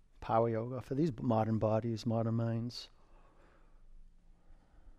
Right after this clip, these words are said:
Rest, rest, enjoy the rest. Don't miss it, like, be in it, feel it. Every bone,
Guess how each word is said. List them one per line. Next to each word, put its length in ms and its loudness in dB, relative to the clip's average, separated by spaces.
Rest, 580 -2
rest, 480 -6
enjoy 320 -4
the 80 -6
rest. 600 -6
Don't 240 -2
miss 320 -2
it, 120 -2
like, 240 -2
be 200 0
in 120 0
it, 180 -8
feel 300 -6
it. 120 -8
Every 240 0
bone, 680 4